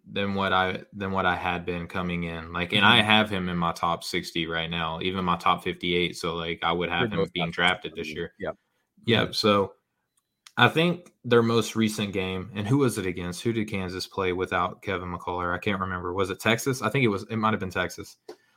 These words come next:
Speaker 2: I haven't,
Speaker 1: Um,
Speaker 2: I have not watched it in the last week.
Speaker 1: I think, I think it was Kansas versus Texas. Forgive me if I'm wrong, but they didn't have McCullar, and they struggled. They struggled
Speaker 2: Mm-hmm.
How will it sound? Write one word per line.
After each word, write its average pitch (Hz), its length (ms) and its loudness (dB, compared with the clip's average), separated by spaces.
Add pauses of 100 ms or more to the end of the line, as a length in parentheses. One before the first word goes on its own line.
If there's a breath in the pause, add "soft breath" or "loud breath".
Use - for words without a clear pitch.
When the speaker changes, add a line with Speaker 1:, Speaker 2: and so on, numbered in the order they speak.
(120)
Speaker 2:
I 117 220 6
haven't, 107 160 6
Speaker 1:
Um, - 140 -4
Speaker 2:
I 85 340 -12
have 85 80 -10
not - 40 -20
watched 82 220 -12
it - 60 -12
in - 60 -16
the 98 80 -16
last - 240 -16
week. - 200 -16
Speaker 1:
I 123 120 4
think, 127 320 4
I 208 80 4
think 131 180 2
it 131 60 0
was 107 160 0
Kansas 110 380 0
versus 98 380 -2
Texas. 92 360 -4
Forgive 95 320 -4
me 95 100 -2
if 90 120 -6
I'm 92 140 -4
wrong, 90 280 -2
but 92 160 -4
they 101 100 4
didn't 101 220 4
have 101 220 2
McCullar, 90 520 -2 (540)
and 113 160 4
they 107 120 10
struggled. 90 600 0 (240)
They 107 180 8
struggled 92 460 4
Speaker 2:
Mm-hmm. 98 400 -4